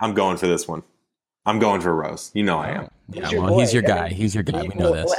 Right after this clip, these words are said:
Speaker 3: Ev's
Speaker 1: Plus,
Speaker 3: got, like,
Speaker 1: I
Speaker 3: Ev's got, like, ten guys, so,
Speaker 2: Yeah.
Speaker 3: you know.
Speaker 1: I got, I got a lot of guys, but to me, this type of situation doesn't create pressure. It only creates comfort, and that's important. Moving
Speaker 3: Wow.
Speaker 1: on.
Speaker 2: Okay, moving on,
Speaker 3: Wow,
Speaker 2: moving on.
Speaker 3: that was good.
Speaker 1: Moving on.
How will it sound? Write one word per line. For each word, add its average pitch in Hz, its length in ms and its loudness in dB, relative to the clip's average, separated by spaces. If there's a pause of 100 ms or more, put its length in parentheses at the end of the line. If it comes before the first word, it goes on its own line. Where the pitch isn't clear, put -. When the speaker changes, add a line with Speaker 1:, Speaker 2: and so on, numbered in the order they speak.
(280)
Speaker 3:
Ev's 220 180 2
Speaker 1:
Plus, 139 220 4
Speaker 3:
got, - 100 0
like, - 100 -2 (160)
Speaker 1:
I 165 40 6
Speaker 3:
Ev's 190 160 2
got, 180 160 2
like, 143 160 0
ten 131 200 -2
guys, 92 360 -4
so, 90 280 -6
Speaker 2:
Yeah. 98 100 -6
Speaker 3:
you 107 60 -10
know. 110 180 -6 (100)
Speaker 1:
I - 80 2
got, 131 160 2
I 127 80 2
got 123 140 4
a - 20 4
lot 127 140 4
of 120 60 0
guys, 104 260 2 (100)
but 113 360 2 (160)
to 127 80 -6
me, 120 640 0 (260)
this 131 340 0
type 135 180 0
of 123 80 -6
situation 110 720 0
doesn't 101 320 0
create 107 260 0
pressure. 131 480 0
It 120 80 4
only 101 240 0
creates 98 300 -2
comfort, 85 500 -4 (140)
and 98 80 -2
that's 92 160 0
important. 85 440 -6 (560)
Moving 196 260 2
Speaker 3:
Wow. - 60 0
Speaker 1:
on. 120 180 2
Speaker 2:
Okay, 131 100 -6 (120)
moving 147 200 -6
on, 123 140 -4
Speaker 3:
Wow, 117 140 -10
Speaker 2:
moving 120 200 -2
on. 107 160 0
Speaker 3:
that 135 120 -6
was 151 140 -14
good. - 140 -12
Speaker 1:
Moving 92 160 -2
on. 78 120 -6